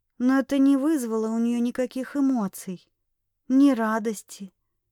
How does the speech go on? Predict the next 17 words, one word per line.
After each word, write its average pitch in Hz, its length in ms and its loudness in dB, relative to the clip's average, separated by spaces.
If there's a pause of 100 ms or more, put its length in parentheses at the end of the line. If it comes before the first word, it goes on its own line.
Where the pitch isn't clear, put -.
(200)
ни 262 180 4
облегчения, 240 1040 -4 (760)
вообще 269 680 -4
ничего. 214 840 -4 (920)
Утрата 269 760 2
до 214 160 -2
такой 254 320 0
степени 240 600 -2
оглушила 240 680 -2
её, 190 520 -4 (640)
что - 300 2
она 285 140 6
не 285 120 6
способна 285 680 2
была 269 280 2
осознавать 269 680 0
что-либо, 240 840 -6